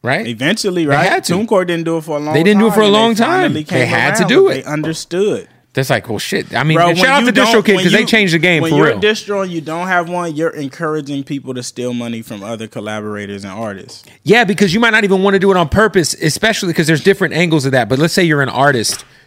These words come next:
Speaker 1: Just the idea of, like, maybe you have management that's supposed to handle the splits and,
Speaker 2: Mm-hmm.
Speaker 1: you know, it's, it's just, it, things get lost in the wind. If you could just set up the splits and it's just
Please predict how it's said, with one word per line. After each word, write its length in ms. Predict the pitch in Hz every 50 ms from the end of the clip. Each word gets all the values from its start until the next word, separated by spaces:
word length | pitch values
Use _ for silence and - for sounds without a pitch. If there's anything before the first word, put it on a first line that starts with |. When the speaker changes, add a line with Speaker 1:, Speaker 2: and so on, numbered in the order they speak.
| _ -
Speaker 1:
Just 240 | - 135 180 - -
the 120 | 202 175
idea 440 | 170 165 160 151 127 147 160 156 143
of, 80 | 123 123
like, 200 | 123 117 113 104
maybe 260 | 123 135 139 131 135
you 120 | 131 135
have 100 | 127 117
management 520 | 107 113 123 127 131 120 107 101 107 104 98
that's 160 | 101 95 -
supposed 260 | - - 117 98 -
to 60 | - 101
handle 360 | 110 117 110 107 107 104 95
the 80 | 87
splits 460 | - - - - 123 113 92 - - -
and, 220 | 101 92 92 92
Speaker 2:
Mm-hmm. 440 | - - 107 107 107 104 104 104 110
Speaker 1:
you 100 | 123 147
know, 160 | 143 131 117
it's, 260 | - - 120 - - -
it's 180 | - 139 131 -
just, 300 | - 170 165 143 - -
it, 160 | - 131 110 -
things 240 | 160 165 170 160
get 220 | - 143 131 - -
lost 340 | 107 117 120 131 131 - 135
in 60 | 120
the 80 | 110
wind. 340 | 95 107 139 151 139 101 - -
If 200 | 113 110 - 135
you 120 | 185 214
could 160 | - 202 165
just 380 | 143 170 175 156 - - - -
set 220 | - - 156 156
up 140 | 160 - -
the 60 | 120
splits 440 | 107 - - - 151 196 214 - -
and 100 | 135 117
it's 140 | 113 104 -
just 320 | - 139 107 - - -